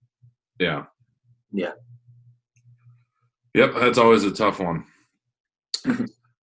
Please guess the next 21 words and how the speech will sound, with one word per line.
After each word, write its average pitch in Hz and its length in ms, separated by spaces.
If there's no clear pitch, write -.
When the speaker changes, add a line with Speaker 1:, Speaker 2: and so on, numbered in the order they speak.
Speaker 1:
Uh, 107 140
lots 120 300
of 110 60
changes 117 360
going 107 240
on 101 160
in 98 80
the 90 60
profession, 92 640
as 90 460
you 87 420
kind 101 140
of 90 80
alluded 92 400
to, 95 260
and 87 140
we've 82 160
kind 92 180
of 85 80
said, 92 320
um, 82 600